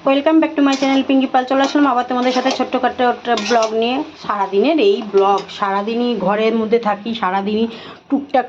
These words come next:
টুকটাক এইটুকুই তোমাদের শেয়ার করি। তো আজকেও ভাবলাম তোমাদের সাথে সকালবেলা থেকে শেয়ার করতে শুরু করি, কারণ রিমিও সকাল সকাল উঠে যায়, মানে মনটা খুবই ফ্রেশ লাগে।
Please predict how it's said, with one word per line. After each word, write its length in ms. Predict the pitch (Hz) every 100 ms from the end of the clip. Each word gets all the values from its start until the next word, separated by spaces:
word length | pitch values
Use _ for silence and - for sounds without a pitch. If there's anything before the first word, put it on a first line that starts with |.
| -
টুকটাক 380 | 240 - 233 220 -
এইটুকুই 480 | 214 202 233 233 233
তোমাদের 320 | 240 214 220
শেয়ার 280 | 220 214 202
করি। 320 | 208 208 214 -
তো 100 | -
আজকেও 400 | 190 196 - 240
ভাবলাম 360 | 214 214 208 214
তোমাদের 240 | 214 196
সাথে 200 | 196 202
সকালবেলা 440 | 202 190 190 185 185
থেকে 180 | 196 196
শেয়ার 280 | 208 185
করতে 280 | 190 190 -
শুরু 220 | 208 196
করি, 220 | 190 190 208 - - -
কারণ 280 | 202 190 202
রিমিও 360 | 196 208 226 226
সকাল 280 | 220 196 202
সকাল 240 | 220 226
উঠে 180 | 208 220
যায়, 120 | 220
মানে 200 | 202 208
মনটা 320 | 190 185 208
খুবই 340 | 208 196 196 214
ফ্রেশ 400 | - 196 185 190
লাগে। 260 | 180 190